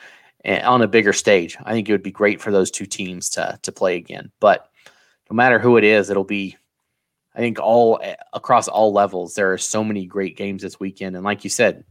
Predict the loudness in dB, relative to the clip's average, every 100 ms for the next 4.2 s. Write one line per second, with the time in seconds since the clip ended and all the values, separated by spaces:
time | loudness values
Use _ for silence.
0 | -4 -2 0 0 0 0 2 4 2 0
1 | 0 0 0 -4 -4 -2 -2 -2 -4 -12
2 | _ _ _ _ _ -2 -2 -4 -8 0
3 | 0 0 2 2 4 2 2 _ _ -8
4 | -8